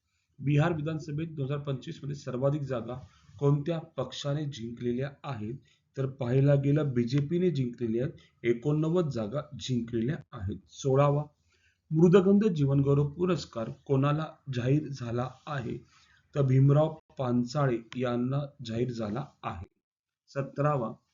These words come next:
सुधारित भारत नेट योजना कोणत्या राज्यात, कोणत्या राज्यात अंमलात आणणारे पहिले राज्य ठरले आहे? तर पंजाब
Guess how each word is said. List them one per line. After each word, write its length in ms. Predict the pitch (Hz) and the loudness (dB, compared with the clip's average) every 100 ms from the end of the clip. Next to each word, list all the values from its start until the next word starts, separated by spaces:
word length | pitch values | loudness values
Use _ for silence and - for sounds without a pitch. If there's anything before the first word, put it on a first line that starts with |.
| _ _ _ _ | _ _ _ _
सुधारित 800 | - 147 151 156 190 - _ - | -4 2 4 4 4 -2 _ -8
भारत 340 | 120 135 160 160 - 139 | 0 2 2 -2 -6 0
नेट 220 | 139 147 - | 0 0 -4
योजना 440 | 139 123 117 123 139 | -2 0 0 -2 -2
कोणत्या 520 | 139 131 131 131 151 | -2 -2 -2 -2 -2
राज्यात, 440 | 139 117 - 117 - - _ _ | -2 -4 -6 -6 -8 -14 _ _
कोणत्या 380 | 143 139 139 156 | 0 2 2 0
राज्यात 300 | 147 123 143 139 | -2 -2 -4 -4
अंमलात 340 | 131 127 135 143 123 | -4 -2 0 -2 -4
आणणारे 400 | 123 123 127 156 - _ _ - | -4 -2 -2 -6 -10 _ _ -2
पहिले 320 | 135 135 151 | 2 2 2
राज्य 300 | 131 - 135 | 0 -4 -10
ठरले 440 | - 117 113 123 - | -8 -6 -4 -6 -6
आहे? 220 | 131 117 104 | -8 -6 -8
तर 140 | 127 | -10
पंजाब 680 | - - 135 143 143 170 | -12 -4 0 2 2 0